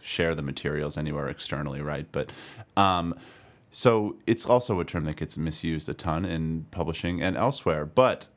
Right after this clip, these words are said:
um, I am gonna misuse it here and declare that the story is ours. Um, we have signed it. No, we called it. We get dibs on the <laughs> N P R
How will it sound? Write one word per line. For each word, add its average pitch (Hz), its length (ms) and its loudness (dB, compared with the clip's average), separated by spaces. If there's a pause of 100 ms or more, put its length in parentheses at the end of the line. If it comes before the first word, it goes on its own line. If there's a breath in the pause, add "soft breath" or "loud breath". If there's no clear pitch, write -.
(140)
um, 90 500 2 (220)
I 123 160 6
am 95 480 0
gonna 87 220 2
misuse 82 380 -2
it 78 100 -2
here 82 160 -2
and 87 80 -2
declare 87 340 0
that 82 140 -4
the - 60 -6
story 151 320 4
is 113 120 0
ours. 90 480 2
Um, 90 180 4
we 90 100 -2
have 85 120 0
signed 107 340 2
it. 117 120 -2
No, 104 120 2
we 104 160 2
called 123 360 4
it. 131 120 -4
We 101 160 2
get 113 220 -2
dibs 101 500 2
on 92 360 2
the 90 120 2
<laughs> 104 80 4
N 110 80 2
P 104 240 -2
R 110 280 2